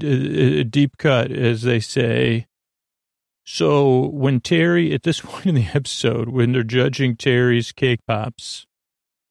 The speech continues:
the music that is playing is the same music that plays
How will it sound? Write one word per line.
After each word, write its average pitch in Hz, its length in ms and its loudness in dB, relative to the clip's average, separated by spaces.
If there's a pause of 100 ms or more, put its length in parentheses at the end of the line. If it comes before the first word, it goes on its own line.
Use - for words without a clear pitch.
(580)
the 131 200 -2
music 160 600 2
that 143 240 2
is 127 140 0
playing 127 840 0 (500)
is 123 260 0
the 120 100 2
same 160 520 0
music 147 440 2
that 123 280 0
plays 123 640 2